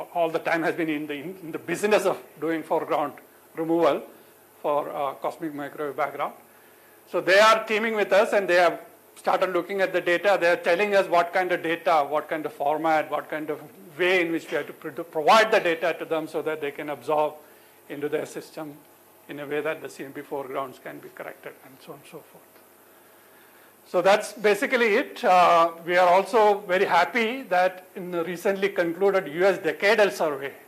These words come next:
it's a twen-, the ten-year vision, decadal vision for U S astronomy. Uh, they, they actually especially mentioned our program, saying that kind of things is what we really need to see in the next, this twenty twenties, this decade. Uh, this is, this is the,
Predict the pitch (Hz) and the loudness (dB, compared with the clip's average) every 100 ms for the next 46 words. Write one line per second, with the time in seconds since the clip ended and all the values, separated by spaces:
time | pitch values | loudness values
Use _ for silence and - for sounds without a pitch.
0 | - _ - 170 185 175 190 - 175 - | -20 _ -12 -8 -4 -4 -6 -6 -6 0
1 | 196 202 185 160 165 180 135 143 151 170 | 2 4 2 2 -2 -4 -6 -8 -4 -2
2 | 165 139 156 190 165 170 143 143 170 160 | -2 -2 -4 -4 -2 -4 -4 -2 -2 -2
3 | 151 - 175 185 135 165 262 - - - | -6 -6 -2 -2 -4 -8 -12 -20 -20 -20
4 | - - - _ _ 160 151 151 151 170 | -20 -20 -20 _ _ -12 -10 -10 -4 -2
5 | 165 170 156 151 - 180 185 185 - _ | 0 0 0 -2 -8 -10 -10 -14 -20 _
6 | _ _ _ 165 - - 214 170 160 147 | _ _ _ -16 -14 -12 -12 -8 -10 -6
7 | 156 170 202 170 160 135 - 147 156 160 | -6 -4 -6 -2 -2 -4 -8 -8 -6 -8
8 | 160 156 147 151 - 175 156 151 - 147 | -8 -10 -4 -4 -4 -6 -4 -6 -8 -14
9 | 135 143 135 135 147 143 143 143 143 147 | -14 -16 -16 -20 -18 -18 -14 -12 -10 -12
10 | 139 151 - 175 156 143 139 135 - - | -14 -16 -12 -8 -8 -8 -12 -12 -16 -20
11 | - - - 147 139 - - 165 170 170 | -20 -20 -20 -16 -16 -12 -4 -4 -4 -8
12 | 151 143 131 - 151 - 156 147 135 127 | -8 -10 -16 -18 -20 -16 -14 -12 -14 -20
13 | - - - - _ _ - _ _ _ | -20 -20 -20 -20 _ _ -20 _ _ _
14 | - 143 - 165 156 - 139 - 151 160 | -12 -12 -12 -16 -16 -16 -18 -18 -12 -10